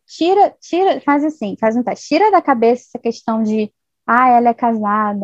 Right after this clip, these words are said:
ah, ele é solteiro." Tira isso da cabeça,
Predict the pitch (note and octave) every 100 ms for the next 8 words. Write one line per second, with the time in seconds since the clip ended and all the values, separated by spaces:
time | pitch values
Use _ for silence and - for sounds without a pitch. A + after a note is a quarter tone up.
0 | G3 G#3+ A#3+ A3+ A3 A3+ - A#3 A3+ -
1 | G#3 G3+ F#3 F#3 - _ - C4+ D#4+ D4+
2 | - B3+ B3+ A3 C#4 B3 - G3+